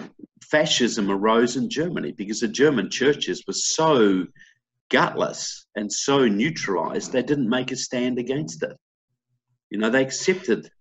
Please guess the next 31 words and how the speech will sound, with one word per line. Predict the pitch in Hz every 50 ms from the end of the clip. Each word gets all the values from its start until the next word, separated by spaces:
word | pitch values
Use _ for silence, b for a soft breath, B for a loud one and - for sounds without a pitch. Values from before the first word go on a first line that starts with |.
| _ _ _
they, | - 127 117
they | 113 135 131 135
put | - 165 -
swastikas | - - - - 139 147 147 - - - 143 - - 123 117 127
in | 131 123
their | 123 123 131 -
churches. | - - 147 - - - - - - - - - - - _ _ _ _ _ _ _ _ _ _ _ _ _ _ _ _ _ _
So | - - - 156 143 135 135 123 - - - _ _ _ _ _ _ _ _ _ _ _ -
what | 110 123 127 - - -
you've | - - 120
got | 101 123 117 107 - 95
now | 101 98 92 90 92 95 -
is | - 98 101 - -
a, | - - 104 - - - 104
a, | - - 110
is | 107 98
a | 104
Christianity | 104 - - 147 151 151 - - 135 117 113 117 113 113 - 101
that's | 87 98 90 -
been | - 107 98 95 90 - - - - -
very | 95 95 113 127 143 151 151 156 156 139
watered | 87 95 95 101 107 107 110 110 110 - 113 104 107 - -
down, | 101 92 87 85 82 80 78 78 - - - _ - - - B B B B B B B
which | 143 170 170 - -
has | - 202 190 190 - -
turned | - 214 220 233 208
a | 202 170
lot | 147 135 127 120
of | - -
people | - 135 123 123 123 120 131
off, | 135 117 - -